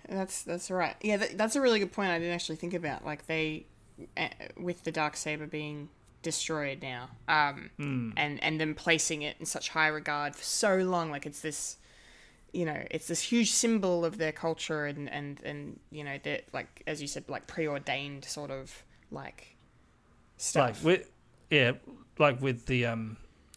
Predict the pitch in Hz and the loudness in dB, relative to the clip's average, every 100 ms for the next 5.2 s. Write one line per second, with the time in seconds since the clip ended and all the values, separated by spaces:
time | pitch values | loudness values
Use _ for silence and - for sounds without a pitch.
0 | - - 131 120 117 113 113 110 104 - | -10 0 2 2 2 0 -2 -4 -8 -14
1 | - - _ - - - _ - 180 - | -20 -20 _ -20 -20 -20 _ 6 6 6
2 | - 165 170 151 139 131 127 127 120 - | 6 4 6 4 6 6 4 2 -4 -4
3 | - 139 123 120 113 110 110 104 - 131 | 0 0 0 -2 -2 -4 -4 -4 -4 -4
4 | 110 123 120 - _ 147 131 110 101 104 | -4 -2 -2 -6 _ 0 0 -2 -8 -8
5 | 98 | -8